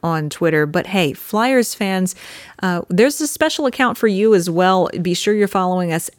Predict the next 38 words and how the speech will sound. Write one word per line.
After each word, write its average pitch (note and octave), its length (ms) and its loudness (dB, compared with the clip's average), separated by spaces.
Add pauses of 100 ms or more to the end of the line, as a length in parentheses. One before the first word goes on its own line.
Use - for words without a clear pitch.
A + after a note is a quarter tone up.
at F#3 300 0 (100)
the D#3+ 240 -2
Flyers A3 840 0
Report, - 600 -6 (680)
at C4+ 220 -2
the - 160 -4
A G3+ 40 4 (120)
H F3 180 0
L G#3 140 2
Report, G#3 480 0 (360)
at A#3 280 0
the G3+ 80 -2
Press G3 280 -2
Zone, F#3 380 0 (320)
at F#3+ 240 -2
the F3 80 -4
Flyers E3 460 0
Report. D#3+ 500 -2 (1500)
Cover F3+ 280 -4
all D#3 120 -6
your D3+ 140 -8
bases. C#3 540 -12 (140)
You F3 80 -18
just E3 180 -10
wanna F3 100 -2
make E3 160 -2
<laughs> - 0 -
sure - 260 2
that A3+ 380 2
you A#3 140 2
get A3+ 180 2
news G#3 300 4
from F#3+ 200 4
us F3+ 260 2 (380)
wherever G3+ 680 6
you D#3+ 180 4
can, D3+ 400 0 (420)
uh, D#3+ 440 -4